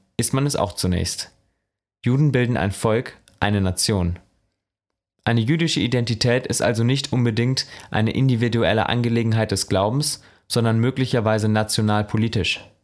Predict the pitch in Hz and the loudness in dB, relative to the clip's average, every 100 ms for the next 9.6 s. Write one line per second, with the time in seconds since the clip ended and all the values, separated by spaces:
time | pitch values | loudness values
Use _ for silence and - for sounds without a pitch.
0 | _ _ _ _ _ _ _ - 120 127 | _ _ _ _ _ _ _ -2 0 2
1 | - 120 110 117 - 123 120 120 110 107 | 0 0 0 -2 0 0 2 2 0 2
2 | 160 127 98 131 - - _ 113 113 123 | 0 2 0 -2 -6 -12 _ -2 0 -2
3 | 123 - 110 107 101 110 - 131 - - | -2 -2 0 2 0 -2 -4 -4 -2 -2
4 | - - - - _ _ _ 120 127 127 | -4 -4 -8 -12 _ _ _ 0 2 0
5 | - 113 107 107 107 101 101 98 - - | -2 -2 0 0 0 0 0 -2 -8 -12
6 | _ _ _ _ - 127 - 107 120 107 | _ _ _ _ -2 0 0 -2 -2 -2
7 | - 101 107 87 - - - _ _ _ | -2 0 0 0 -4 -12 -20 _ _ _
8 | - 120 113 117 107 113 131 123 110 - | -4 -2 0 0 0 0 0 0 0 0
9 | 110 110 - 101 90 | 0 0 0 0 0